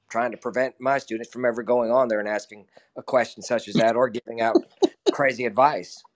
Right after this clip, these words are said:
uh, crack answers. Like Lisa said, I don't know. Uh, yeah, I don't know if people are smoking crack answering, but I love that, that characterization. But uh, you know, one thing I'll say this about T E A. T E A,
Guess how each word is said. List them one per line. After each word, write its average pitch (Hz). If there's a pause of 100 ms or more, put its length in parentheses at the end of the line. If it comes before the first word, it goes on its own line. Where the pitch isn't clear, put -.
uh, 104 (200)
crack 135
answers. 123 (260)
Like 123
Lisa 139
said, 110
I 107
don't 113
know. 127 (500)
Uh, 120 (280)
yeah, 127 (160)
I 123
don't 131
know 127
if 123
people 120
are 117
smoking 127
crack 143
answering, 123
but 110 (480)
I 123
love 127
that, 117 (280)
that 110
characterization. 120
But 110 (380)
uh, 135 (760)
you 190
know, 180
one 190
thing 190
I'll 170
say 165
this 151
about 113
T 120
E 127
A. 123 (160)
T 208
E 151
A, 156